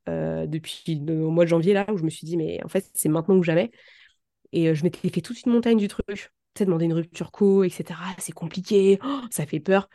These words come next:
Ça m'a pris sept minutes. <laughs> Dans les sept minutes,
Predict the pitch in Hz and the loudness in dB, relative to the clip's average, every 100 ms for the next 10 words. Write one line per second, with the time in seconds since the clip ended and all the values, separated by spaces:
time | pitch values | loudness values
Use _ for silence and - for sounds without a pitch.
0 | _ _ _ _ - 220 214 214 226 226 | _ _ _ _ 2 4 4 4 0 0
1 | _ _ _ _ - - 214 - 202 185 | _ _ _ _ -4 -2 -2 0 0 0
2 | - - - 285 - 311 - - 320 - | -2 -16 -4 -4 0 -2 -2 -4 -6 -6
3 | 269 175 175 165 247 254 269 240 247 - | -4 0 0 0 -2 0 0 0 -2 -12